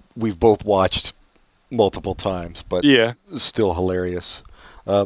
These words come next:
Speaker 1: all right, are
Speaker 2: Oh,
Speaker 1: you
Speaker 2: the Godfather thing was from, uh, Neptune two thousand. The, the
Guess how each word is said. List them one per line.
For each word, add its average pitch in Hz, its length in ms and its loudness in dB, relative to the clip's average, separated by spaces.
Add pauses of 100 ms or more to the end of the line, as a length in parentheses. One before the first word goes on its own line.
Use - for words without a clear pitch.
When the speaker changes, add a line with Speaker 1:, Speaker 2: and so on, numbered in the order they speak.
Speaker 1:
all 156 120 10
right, 147 260 8
are 120 80 8
Speaker 2:
Oh, - 40 10
Speaker 1:
you 220 60 8
Speaker 2:
the 202 100 6
Godfather 233 520 6
thing 165 260 -2
was 147 140 -2
from, 139 400 -2 (120)
uh, 175 200 -6 (140)
Neptune 147 420 0
two 127 160 -8
thousand. 107 480 -8 (760)
The, 117 500 0
the 117 420 -4